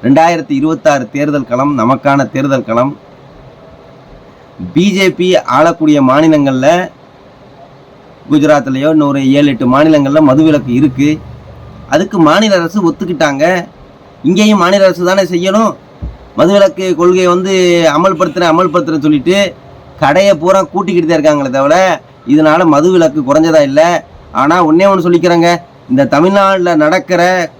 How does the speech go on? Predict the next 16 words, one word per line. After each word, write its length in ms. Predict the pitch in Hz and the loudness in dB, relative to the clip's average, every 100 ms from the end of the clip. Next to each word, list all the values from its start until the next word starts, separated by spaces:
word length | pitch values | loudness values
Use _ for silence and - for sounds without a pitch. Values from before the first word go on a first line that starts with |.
| - | -4
கொலை, 480 | 147 175 196 202 - - | 0 0 0 -6 -10 -2
கொள்ளை, 440 | 151 175 180 196 | 2 4 2 0
கற்பழிப்பு, 920 | - 143 - 190 175 131 180 202 202 - - - - - - | -2 -2 0 0 0 -2 -2 0 -2 -6 -20 -20 -20 -18 0
அஹ், 400 | 202 151 147 143 | 2 4 4 2
பாலியல் 520 | 151 165 196 190 170 | 0 0 0 0 0
வன்கொடுமை, 760 | 160 180 180 170 185 202 202 - - - - - | 0 0 0 2 0 0 -4 -8 -20 -20 -20 -10
அஹ், 100 | - | -2
நிறைய 520 | 135 139 170 226 240 220 | 2 2 2 0 0 -4
விஷயங்கள் 480 | 190 220 220 190 | -4 -2 0 0
நடக்கிறது 440 | 143 165 202 196 160 | 0 -2 -2 -2 0
எல்லாமே 640 | 165 190 180 185 214 208 - - | 2 0 0 0 -2 -4 -10 -6
இந்த 160 | 139 139 | 0 2
மது, 400 | 139 165 175 - - - - - - | 2 2 0 -4 -14 -20 -20 -20 -4
சாராயம், 580 | 143 175 170 160 127 - - - - - - - - - - - - - - | 0 2 2 0 -4 -10 -20 -20 -20 -20 -20 -20 -20 -20 -20 -20 -20 -20 -2
கஞ்சா, 500 | 135 175 175 147 - - - - - - 127 | 2 2 2 0 -2 -14 -20 -20 -20 -18 -6
அபீனு, 500 | 135 185 180 143 | -2 2 2 0